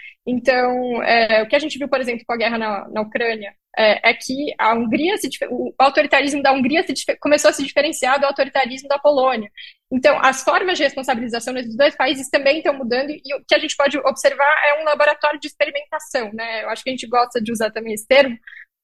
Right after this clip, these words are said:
porque a gente vê que as técnicas vão sendo exportadas, o que que cola, o que que não dá certo, né,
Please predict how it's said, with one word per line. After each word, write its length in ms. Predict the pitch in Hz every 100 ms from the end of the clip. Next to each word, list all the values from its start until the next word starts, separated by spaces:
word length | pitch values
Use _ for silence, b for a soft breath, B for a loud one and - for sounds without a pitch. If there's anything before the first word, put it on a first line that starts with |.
| -
porque 160 | 294
a 60 | 339
gente 220 | 320 311
vê 120 | 302
que 200 | 311 359
as 180 | - 277
técnicas 420 | - 294 311 320
vão 100 | 285
sendo 180 | 294 311
exportadas, 640 | 285 - 311 294 269 233 226
o 60 |
que 120 | 226
que 160 | 269 285
cola, 360 | - 285 285 240
o 20 |
que 120 | -
que 100 | 285
não 160 | 269 262
dá 120 | 226
certo, 640 | - 269 277 277 220 214 _ _ _ -
né, 460 | 233 262 269 226